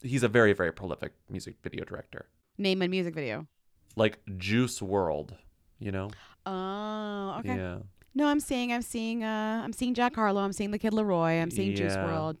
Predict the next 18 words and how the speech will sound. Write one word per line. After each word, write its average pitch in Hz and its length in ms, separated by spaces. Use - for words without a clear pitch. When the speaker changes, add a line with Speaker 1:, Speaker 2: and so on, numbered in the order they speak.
Speaker 1:
it's - 220
cool. 98 300
Speaker 2:
I'm 92 100
seeing 95 200
Trippie 220 380
Redd. 165 420
I'm 165 140
seeing 175 280
Lil 175 200
Durk. 156 420
All 285 80
right. 339 280
Speaker 1:
Mm-hmm. 311 280
Speaker 2:
Okay. 320 320
I'm 202 80
seeing 220 180
Lil 240 160
Yachty. 185 640